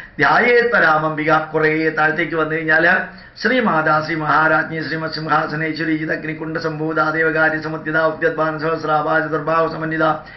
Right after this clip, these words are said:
രാഗസ്വരൂപ പാശാഢ്യ ക്രോധാകാരാൻ വിശോജ്വല മനോരുപേക്ഷകോ ദണ്ഡ പഞ്ചതന്മാത്ര സായിക നിജാരുണ പ്രഭാപുര മജ്ജത് ബ്രഹ്മാണ്ഡ മണ്ഡലാ ചപകാ ശോകമുന്നാക സൗഗന്ധികല സത്കജാ ഗുരുവിന്ദമണി ശ്രേണി കനൽ കോടിയുടെ വണ്ടി ദാ അഷ്ടമി ചന്ദ്ര വിഭാരതീയ സ്ഥല ശോഭിത മുഖചന്ദ്ര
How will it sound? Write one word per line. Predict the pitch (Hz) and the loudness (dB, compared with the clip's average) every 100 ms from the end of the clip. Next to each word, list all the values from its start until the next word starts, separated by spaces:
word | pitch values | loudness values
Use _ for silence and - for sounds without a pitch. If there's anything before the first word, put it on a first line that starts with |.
| - - - - - | -18 -16 -16 -8 0
രാഗസ്വരൂപ | - 254 254 247 240 240 | 4 4 2 4 4 4
പാശാഢ്യ | 226 220 214 156 147 - - | 4 4 2 0 0 -2 -2
ക്രോധാകാരാൻ | 160 170 214 214 208 214 220 | -2 0 2 4 4 4 2
വിശോജ്വല | 220 156 156 147 151 | 0 -2 -2 -2 -2
മനോരുപേക്ഷകോ | 165 160 151 156 156 160 165 160 156 | -2 -2 -2 -2 -2 -2 -2 0 0
ദണ്ഡ | 156 151 | 0 -2
പഞ്ചതന്മാത്ര | 160 156 156 151 156 156 156 151 | -2 -2 -2 -2 -2 -2 -4 -6
സായിക | 156 151 156 156 | 0 2 2 0
നിജാരുണ | 160 160 160 156 156 165 | 0 0 -2 0 -2 -4
പ്രഭാപുര | 156 143 147 156 160 | -6 -4 -2 -2 -2
മജ്ജത് | 160 156 160 | -4 -2 -2
ബ്രഹ്മാണ്ഡ | 156 156 156 160 151 | -2 -4 -4 -4 -4
മണ്ഡലാ | 156 156 156 160 | -4 -4 -2 -2
ചപകാ | 160 160 156 151 | -2 -2 0 0
ശോകമുന്നാക | 160 151 156 156 160 160 | -2 -4 -6 -4 -2 -2
സൗഗന്ധികല | 156 151 156 151 160 | -2 -2 -4 -2 -4
സത്കജാ | 156 156 156 156 156 | -4 -6 -4 -2 -2
ഗുരുവിന്ദമണി | 151 151 160 160 160 | -2 -6 -4 -4 -4
ശ്രേണി | 156 165 165 160 156 - - - - - - | -4 -4 -4 -4 -10 -14 -20 -18 -20 -12 0
കനൽ | 180 220 240 | 2 4 4
കോടിയുടെ | 240 240 240 240 | 4 4 4 4
വണ്ടി | 240 214 170 | 4 2 2
ദാ | 165 | 0
അഷ്ടമി | 160 202 233 233 | 0 0 0 2
ചന്ദ്ര | 220 214 190 | 2 2 0
വിഭാരതീയ | 156 151 156 156 156 156 156 | 0 0 0 0 -2 -2 -4
സ്ഥല | 160 160 | -6 -2
ശോഭിത | 165 156 160 156 151 - - | 0 0 0 0 -2 -10 -18
മുഖചന്ദ്ര | - 156 170 160 | -4 -2 0 -2